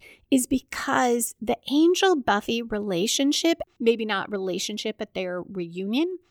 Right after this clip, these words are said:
as powerful as it is in this episode and as heartbreaking as it will turn out to be,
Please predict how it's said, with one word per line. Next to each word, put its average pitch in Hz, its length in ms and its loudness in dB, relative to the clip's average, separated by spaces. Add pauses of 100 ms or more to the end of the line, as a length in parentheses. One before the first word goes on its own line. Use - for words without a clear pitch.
(140)
as 240 320 -2
powerful 262 840 0
as 226 300 -2
it 240 100 0
is 214 480 0
in 208 200 -2
this 202 260 -6
episode 180 640 -4
and 190 480 -6
as 170 160 -8
heartbreaking 190 720 -4 (120)
as 226 180 4
it 214 100 2
will 208 140 0
turn 208 240 -4
out 175 240 -4
to - 100 -2
be, 202 540 0